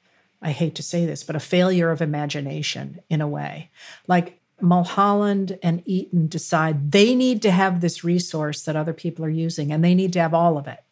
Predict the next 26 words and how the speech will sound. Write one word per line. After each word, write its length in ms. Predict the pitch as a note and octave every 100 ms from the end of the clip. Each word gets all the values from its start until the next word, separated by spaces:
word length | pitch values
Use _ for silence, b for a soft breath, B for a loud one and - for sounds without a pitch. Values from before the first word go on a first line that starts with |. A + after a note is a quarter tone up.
| B B B B B
because 300 | - F3+ F3+
it's 140 | F3 F3
gonna 220 | F#3 E3+
fund 580 | - - F#3+ G3 G#3 F3+
this 680 | D#3+ E3 D#3 - - - - -
extraordinary 640 | F3 - - G3 F#3+ F3 E3
growth 500 | E3 D#3+ D#3 D3 E3
and 240 | D#3 E3
everyone's 520 | E3+ E3+ F3+ F3 D#3+ -
gonna 160 | E3+
make 160 | E3 E3+
a 60 |
gazillion 560 | D3+ D#3+ D3+ E3 D#3+ D3+
dollars, 440 | C#3+ D3 C#3+ C#3
but 160 | - D#3+
everyone 440 | F3 F3+ E3+ E3
is 100 | D#3+
very 220 | D3+ D#3+ D#3+
loosely 440 | E3 D#3+ - D#3
defined 440 | D3+ - F3 E3+
here 200 | D#3 D3 -
as 200 | D3 D#3
them 160 | D3
and 120 | D3
their 120 | C#3+ B2+
friends. 680 | - E3 C#3 A#2+ - -